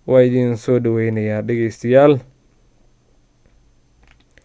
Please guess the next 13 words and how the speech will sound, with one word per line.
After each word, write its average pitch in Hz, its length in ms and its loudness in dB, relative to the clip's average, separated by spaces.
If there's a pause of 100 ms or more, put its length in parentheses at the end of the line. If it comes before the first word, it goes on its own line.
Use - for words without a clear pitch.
(1040)
War-, 123 500 2
sidoo 156 320 2
kale, 143 420 6
eh, 123 200 0
waxaa 123 240 0
inoo 139 140 0
soo 127 200 -2
socda 120 400 -4
dabcan, 123 480 0
dhegeystayaal, 123 420 0
qodob 139 280 2
la 143 60 4
xiriira, 139 400 2